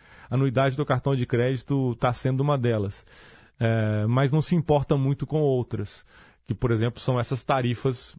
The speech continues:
é, que s-, muitas vezes são cobradas no próprio cartão. Então, tem fornecedor de cartão de crédito consignado que só propagandeia, não cobra anuidade, mas ele cobra uma tarifa de saque,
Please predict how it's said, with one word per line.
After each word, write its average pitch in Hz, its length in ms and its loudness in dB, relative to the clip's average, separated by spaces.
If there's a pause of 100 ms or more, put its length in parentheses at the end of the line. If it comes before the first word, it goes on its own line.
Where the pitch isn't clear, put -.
(140)
é, 120 180 -2
que - 100 -10
s-, - 220 -12
muitas 127 300 0
vezes 120 160 0
são 139 120 0
cobradas 120 480 0
no 131 120 -2
próprio 123 260 -4
cartão. 131 280 -2
Então, 120 220 -6 (400)
tem 143 160 0
fornecedor 139 480 0
de 120 100 -6
cartão 110 280 -2
de 98 80 -6
crédito 117 580 -4 (460)
consignado 120 640 -2
que 156 180 -2
só 147 400 -2 (240)
propagandeia, 120 800 0
não 156 100 0
cobra 165 220 0
anuidade, 127 480 0
mas 143 160 2
ele 185 100 -2
cobra 151 300 0
uma 160 120 -2
tarifa 131 400 -2
de 127 120 -4
saque, - 480 -4